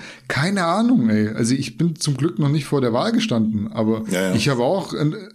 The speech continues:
Speaker 1: gehaltstechnisch einen riesen Rückschritt gemacht damals, einfach weil ich gesagt habe, ich kann mich irgendwie selber nicht mehr im Spiegel angucken, weil dort, wo ich bin,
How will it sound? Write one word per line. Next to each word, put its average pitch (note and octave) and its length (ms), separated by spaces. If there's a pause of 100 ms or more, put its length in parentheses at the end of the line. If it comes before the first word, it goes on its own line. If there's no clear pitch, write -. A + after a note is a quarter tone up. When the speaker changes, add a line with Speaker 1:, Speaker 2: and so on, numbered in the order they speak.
(340)
Speaker 1:
gehaltstechnisch C3 640
einen A#2 140
riesen C#3 280
Rückschritt D#3+ 420
gemacht A#2 380
damals, B2+ 560
einfach A2+ 320
weil A2+ 100
ich A2 80
gesagt A#2 280
habe, A2 80
ich G#2+ 100
kann A#2+ 140
mich A#2 100
irgendwie A#2 220
selber A#2+ 260
nicht A2 160
mehr A2+ 80
im A2 80
Spiegel - 340
angucken, G#2+ 400
weil G#2+ 120
dort, B2+ 240
wo A#2 80
ich A2 160
bin, D3+ 240